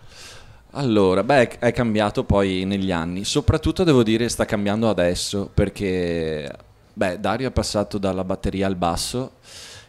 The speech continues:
e inoltre ha anche cambiato il modo di comporre nostro, proprio come processo creativo. Prima eravamo, all'inizio eravamo una band da sala prove,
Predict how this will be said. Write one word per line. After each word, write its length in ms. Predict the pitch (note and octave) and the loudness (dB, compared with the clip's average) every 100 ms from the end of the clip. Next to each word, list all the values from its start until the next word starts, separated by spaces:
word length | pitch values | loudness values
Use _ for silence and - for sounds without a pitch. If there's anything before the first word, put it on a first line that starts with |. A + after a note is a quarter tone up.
| _ | _
e 280 | - G#2+ G#2 | -4 0 0
inoltre 580 | G#2 A2 A#2 B2 A#2 A#2 | 0 2 2 0 0 0
ha 20 | |
anche 160 | A2 A2 | 0 -2
cambiato 380 | G#2+ G#2 G2+ | 0 0 0
il 60 | A2 | -2
modo 840 | G2+ G2+ G#2+ G2 F#2 F2+ F2 D2 | 0 0 0 2 2 2 0 -4
di 160 | - G2+ | -6 -4
comporre 680 | - G#2 G2 G2 G2 B2 - - - | 0 2 4 4 4 -2 -4 -20 -18
nostro, 640 | G2 F#2+ F2 - G#2+ A2 - - | -6 -4 -4 -4 -6 -6 -10 0
proprio 260 | A#2+ B2 | 2 4
come 140 | B2+ B2 | 4 2
processo 440 | G#2 A2+ A2+ - | 2 0 0 0
creativo. 520 | G#2+ G2+ G2 G2 G#2 | 0 0 0 2 4
Prima 460 | F#2 G2+ G#2+ A#2 A2+ | 4 2 2 2 4
eravamo, 420 | G2 F#2+ F#2+ F#2+ - | 4 2 0 -4 -10
all'inizio 480 | G2 G2 G#2 - | -10 -2 0 4
eravamo 260 | A2+ G2+ G2+ | 6 6 4
una 100 | G2+ | 2
band 320 | F2+ F#2 G2+ | 2 2 2
da 140 | G2 G2 | 2 2
sala 240 | - F#2 | 0 -2
prove, 460 | F#2 F2 F#2 F2+ | -2 -2 0 -4